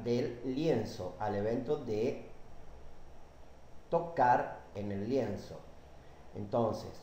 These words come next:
cuando yo toque en el lienzo, ¿qué vamos a hacer? Vamos a cambiar la dirección del, eh, el sprite, del sprite imagen correspondiente a ufo.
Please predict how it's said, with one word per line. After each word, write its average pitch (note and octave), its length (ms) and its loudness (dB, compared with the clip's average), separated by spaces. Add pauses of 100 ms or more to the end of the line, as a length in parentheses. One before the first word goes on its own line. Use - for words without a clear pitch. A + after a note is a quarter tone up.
(120)
cuando A#2 360 6
yo D#3 280 4
toque F3+ 540 2
en C3+ 160 4
el C3+ 220 4
lienzo, A2 600 2 (540)
¿qué F3 120 4
vamos E3+ 300 8
a D3+ 40 8
hacer? A#2+ 480 6 (220)
Vamos G#2 340 0
a A#2 120 0
cambiar D3+ 800 6
la F2+ 140 -4
dirección A#2+ 960 4 (440)
del, G#2+ 680 0 (100)
eh, G#2 360 -6
el A#2 200 0
sprite, B2 600 4 (380)
del - 200 -8
sprite A#2+ 340 0
imagen C3 500 0 (280)
correspondiente A2 760 0
a B2+ 80 8
ufo. D#3 380 2